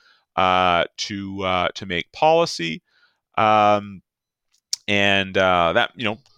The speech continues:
that may or may not be a good thing. Um, you know, it's, it's really a question of who decides, right? If you trust the legislative branch to only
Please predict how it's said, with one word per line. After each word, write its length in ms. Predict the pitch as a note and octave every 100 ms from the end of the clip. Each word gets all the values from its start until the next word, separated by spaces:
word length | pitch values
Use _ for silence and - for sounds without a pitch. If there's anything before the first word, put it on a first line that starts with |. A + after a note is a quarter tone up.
| _
that 160 | G2+ G#2
may 140 | A#2+
or 80 | B2
may 120 | A#2
not 240 | A2+ A2 -
be 140 | G#2
a 40 |
good 260 | G2 C#3 A3
thing. 460 | - F#2+ D2+ F2+ D3+ _ _ _ -
Um, 400 | G2 G2 F#2+ G2
you 60 | A2
know, 140 | G#2+
it's, 160 | A2 -
it's 180 | D3+
really 340 | A2+ C3+ F3+ C#3+
a 40 |
question 400 | - - A#2 -
of 80 | G#2+
who 180 | - E3
decides, 600 | G2+ - F3+ - - -
right? 120 | A2+
If 100 | A#2+
you 100 | C3+
trust 580 | D3+ - E3 E3+ C#3+ -
the 80 | A2
legislative 580 | G#2+ C3+ C3+ B2+ G#2 F2
branch 400 | F#2 F2 F2 -
to 100 | -
only 520 | A#2 B2+ C#3 B2+ A#2+